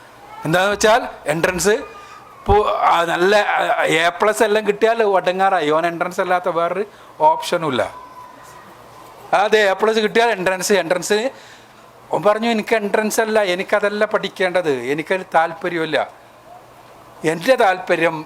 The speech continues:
ഹിസ്റ്ററി പഠിക്കാനാണ്." ഹിസ്റ്ററിയോ? തേർഡ് ഗ്രൂപ്പോ? അയ്യോ. ആ,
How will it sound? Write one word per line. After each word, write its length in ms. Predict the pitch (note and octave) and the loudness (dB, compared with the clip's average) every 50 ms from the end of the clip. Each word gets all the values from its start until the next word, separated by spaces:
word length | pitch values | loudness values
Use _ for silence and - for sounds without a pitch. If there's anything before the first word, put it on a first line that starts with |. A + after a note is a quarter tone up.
| - - C#3+ | -14 -14 -12
ഹിസ്റ്ററി 320 | D#3 D3 - - - F3+ F3+ D#3+ | -10 -10 -10 -8 -6 -6 -2 -2
പഠിക്കാനാണ്." 500 | E3 D3+ D3 - D3+ D3 D3 D3 C#3+ D#3 F3 | -4 -4 -2 -2 -2 0 0 -2 -2 -4 -6
ഹിസ്റ്ററിയോ? 580 | F3 - - - - - C#4 C4 A#3 G#3 F3 D#3 D3 D3 - | -6 -10 -14 -18 -10 -2 0 0 2 4 2 2 0 0 -2
തേർഡ് 300 | F3+ F#3 G3 G3+ G3 G#3 G#3 G3 | -2 0 0 2 2 0 0 2
ഗ്രൂപ്പോ? 360 | G3 F#3+ F3+ D#3+ - D3+ C#3+ C#3+ | 0 -2 -2 -2 -2 -2 -2 -2
അയ്യോ. 280 | D3+ D#3+ E3 F#3 E3+ C3+ A#2 A2 - - - - - - - - - - - - - - - - - - - - - - - - - - - - - - - - - - - - - - - - - - G3+ F#3+ - - - - - - - - - - - - - - - - - | -4 -6 -6 -4 -4 -4 -6 -8 -14 -20 -20 -20 -20 -20 -20 -20 -20 -20 -20 -20 -20 -20 -20 -20 -20 -20 -20 -20 -20 -20 -20 -20 -20 -20 -20 -20 -20 -20 -20 -20 -20 -20 -20 -18 -18 -20 -18 -8 -2 -2 -2 -2 -2 -12 -20 -20 -20 -20 -20 -20 -20 -20 -20 -20 -20 -20 -20 -6 -2
ആ, 40 | D3 | 0